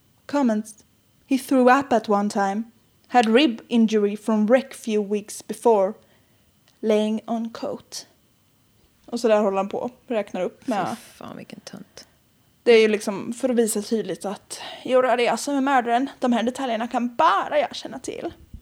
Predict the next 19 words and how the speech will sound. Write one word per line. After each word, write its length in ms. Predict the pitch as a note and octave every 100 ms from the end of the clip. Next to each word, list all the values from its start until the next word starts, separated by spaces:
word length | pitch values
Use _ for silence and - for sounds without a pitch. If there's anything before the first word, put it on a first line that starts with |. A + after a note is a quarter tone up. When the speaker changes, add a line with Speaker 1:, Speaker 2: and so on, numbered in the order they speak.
| _ _ _ -
Speaker 1:
Spelar 380 | - C4+ C4
du 100 | C#4+ C#4+ -
in 200 | D4+ G#3+
Speaker 2:
Vi-, 120 | C4
Speaker 1:
mig 160 | B3 A3
nu? 120 | G#3+
Speaker 2:
nej, 420 | A#3 B3+ C#4 D4+ _
men 140 | C#4
vi 80 | C#4
fick 180 | D4+ E4
en 140 | D4
ny 140 | D#4 C#4+
Patreon. 600 | - F4+ B3+ - A4 B3
Tack, 240 | E4 A#4+
Linn! 400 | F4+ A#3 G#3+ B3 F#4 _ _
Välkommen. 540 | C4 D4+ - C#4 D4 A4+ - _ _
Speaker 1:
Tack, 500 | - - C5 - -
Linn! 380 | C#4+ A3 A3+ C4+
Välkommen. 680 | D#4+ F#4+ F#4+ D#4 A#3+ C4+